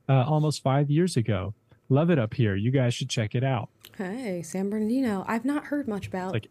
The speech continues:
Speaker 1: inland
Speaker 2: San
Speaker 1: California,
Speaker 2: Bernardino.
Speaker 1: <laughs> SoCal.
Speaker 2: Okay. Okay. I'll hear you out.
Speaker 1: Hear it out. Uh, Christina says, "Love your show. West Co-, West Coast sucks with all the court systems, and they take it out on cops. It sucks."
Speaker 2: Yeah,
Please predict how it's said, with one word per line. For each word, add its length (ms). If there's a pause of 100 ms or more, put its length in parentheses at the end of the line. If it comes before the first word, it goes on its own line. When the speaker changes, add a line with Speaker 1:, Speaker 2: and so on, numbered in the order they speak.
Speaker 1:
inland 420
Speaker 2:
San 140
Speaker 1:
California, 360
Speaker 2:
Bernardino. 280 (120)
Speaker 1:
<laughs> 140
SoCal. 400
Speaker 2:
Okay. 260 (640)
Okay. 320 (280)
I'll 120
hear 160
you 200
out. 340 (1400)
Speaker 1:
Hear 180
it 80
out. 220 (680)
Uh, 280
Christina 520
says, 300
"Love 240
your 100
show. 280
West 240
Co-, 200 (220)
West 320
Coast 380
sucks 500
with 180
all 140
the 80
court 300
systems, 720
and 180
they 80
take 320
it 140
out 220
on 280
cops. 480
It 160
sucks." 560
Speaker 2:
Yeah, 680